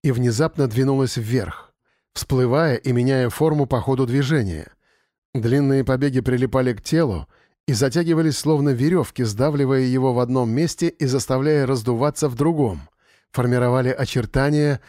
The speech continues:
фигуры человека. Данте замер, видя это.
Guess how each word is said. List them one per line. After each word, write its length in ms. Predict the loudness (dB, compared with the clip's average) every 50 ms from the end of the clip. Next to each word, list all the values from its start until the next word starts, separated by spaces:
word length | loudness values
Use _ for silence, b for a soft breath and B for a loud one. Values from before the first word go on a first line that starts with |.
| b b b b b b _ _ _ _
фигуры 500 | -4 -4 -4 -2 0 0 2 2 0 -2
человека. 880 | -2 -2 -2 0 0 0 0 0 0 0 -2 -4 -6 -8 -8 -8 -12 _ _ _ _ _ _ _ _ _ _ _ _ _ _ _ _ -6
Данте 460 | -2 -2 0 0 0 0 0 0 0
замер, 460 | 0 0 0 0 0 0 -2 -2 -2
видя 300 | -2 -2 -2 -2 -4 -6
это. 440 | -6 -6 -6 -6 -6 -8 -10 -10